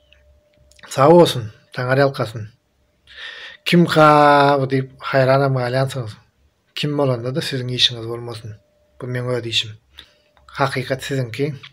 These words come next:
azatlyk radiosy. Size de degişli. Eger hakykatam şo nomer size degişlimi, size degişli-dämi? Men onam bilemok, belki siziň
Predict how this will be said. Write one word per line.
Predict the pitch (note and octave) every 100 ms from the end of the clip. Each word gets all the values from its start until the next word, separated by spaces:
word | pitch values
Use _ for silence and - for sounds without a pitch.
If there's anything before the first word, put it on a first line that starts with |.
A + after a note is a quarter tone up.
| _ - -
azatlyk | C#3 C3 B2+ -
radiosy. | C#3 C#3+ C#3 C3+ D3+ D#3+ D#3+ _ -
Size | - C3+ B2+
de | C3+
degişli. | C3+ B2 - D3 F3 F#3 - _ _ _ _ _ _ _ _ _ _ - - - - - - - - - -
Eger | C#3 C#3
hakykatam | C3+ C#3 - C#3 C3 C#3
şo | C3 C3+ B2+ A#2+ A#2+ _ -
nomer | C#3 C#3+ B2+ B2+ - - _ _ _ _ _ _ _
size | - C3 C3+
degişlimi, | D#3+ F3+ F3 F3 D#3+ D3+ C#3+ C#3+ C3+ -
size | - B2+ A#2+
degişli-dämi? | B2+ - - A2+ C#3 E3+ F3 E3 D3 C#3+ C#3 _
Men | B2+ A#2+
onam | A#2 A#2+ D3 D#3
bilemok, | D#3+ E3 D#3+ D#3+ D3+ D3 - _ _ _ _ _ _ _ _ _ _ _ _ _ - - - - -
belki | C3 D3 C3+ -
siziň | C#3 C3+